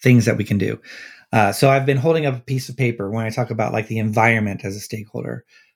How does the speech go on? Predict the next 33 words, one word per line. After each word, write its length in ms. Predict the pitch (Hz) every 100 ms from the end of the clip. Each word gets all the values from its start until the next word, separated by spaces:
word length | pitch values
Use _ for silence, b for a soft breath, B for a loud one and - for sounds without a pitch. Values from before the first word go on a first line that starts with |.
| -
Does 140 | 123
it 120 | 135
really 260 | 139 147 156
matter 320 | 131 131 127
if 100 | 113
we 80 | 123
recycle 560 | 117 113 117 113 110
one 340 | 104 113 123 120
piece 240 | 120 110
of 100 | 101
paper 400 | - 95 - - _ _ _
on 220 | 117 117
average 380 | 104 98 101 -
per 100 | 113
day? 320 | 98 - 123 - _ _ -
The 800 | 214 - _ _ _ _ - 160
answer 200 | 175 151
is 100 | 113
both 360 | 127 117 - _ _ _ _
yes 280 | - 117 117
and 140 | 107 101
no. 240 | 98 123 - _ _ _ _ -
No, 360 | 147 170 143
because 360 | 135 135 135 127
it, 160 | 120 _
it, 180 | 139 135 -
it 160 | 147
just 240 | 127 143 -
doesn't 220 | 113 104
have 240 | 107 104 127 _ _ _ _ -
any 280 | 123 110
impact, 440 | 101 98 92 - - -
right? 280 | 110 107